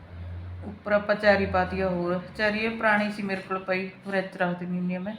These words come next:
ਸਾਲ ਪੁਰਾਣੀ ਹੋਊ ਮੈਨੂੰ ਲੱਗਦਾ, ਇਹਦਾ ਰੰਗ ਜਿਹਾ ਤਾਂ ਉੱਡ ਗਿਆ। ਤੇ ਚਲੋ ਕੋਈ ਗੱਲ ਨਹੀਂ, ਇੱਦਾਂ ਹੀ ਪਾ ਦਿੰਦੇ ਹਾਂ ਆਪਾਂ ਉੱਪਰ ਦੀ।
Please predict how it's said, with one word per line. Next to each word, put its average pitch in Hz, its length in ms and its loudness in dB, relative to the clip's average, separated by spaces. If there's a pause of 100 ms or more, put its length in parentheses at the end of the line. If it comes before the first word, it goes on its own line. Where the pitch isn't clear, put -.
(100)
ਸਾਲ 185 300 0
ਪੁਰਾਣੀ 185 320 -4
ਹੋਊ 185 220 -4
ਮੈਨੂੰ 170 200 -8
ਲੱਗਦਾ, 165 260 -4
ਇਹਦਾ 180 140 0
ਰੰਗ 175 240 0
ਜਿਹਾ 175 140 -6
ਤਾਂ 175 120 -4
ਉੱਡ 165 180 -8
ਗਿਆ। 175 180 -8 (840)
ਤੇ 175 200 -6
ਚਲੋ 196 260 -4
ਕੋਈ 185 240 -6
ਗੱਲ 185 160 0
ਨਹੀਂ, 185 140 -6
ਇੱਦਾਂ 185 200 -8
ਹੀ 180 40 -14
ਪਾ 170 200 -4
ਦਿੰਦੇ 175 240 -8
ਹਾਂ 175 80 -8
ਆਪਾਂ 170 200 -12
ਉੱਪਰ - 220 -14
ਦੀ। 202 220 -12